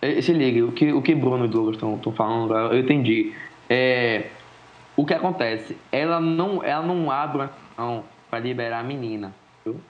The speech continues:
A, ela foi na promessa, ela tem, no, ela tem uma promessa lá que se a menina acertar, ela tem que liberar independente,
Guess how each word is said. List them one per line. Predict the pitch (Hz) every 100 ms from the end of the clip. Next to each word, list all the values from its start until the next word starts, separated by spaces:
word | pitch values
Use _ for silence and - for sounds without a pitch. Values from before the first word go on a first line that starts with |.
| -
A, | 117 113
ela | 117 123
foi | 135
na | 135
promessa, | 131 110 110 123
ela | 113
tem, | 113 -
no, | - 120 117
ela | 113
tem | 110 123
uma |
promessa | 131 127 104 104 110 110
lá | 98 101
que | - 175 156 - -
se | -
a | 147 151
menina | 160 151
acertar, | 151 127 - 120 135 - -
ela | 113 127
tem | 127 131
que | 139
liberar | 156 156 139 120 120 135
independente, | 143 127 131 165 151 117 101 -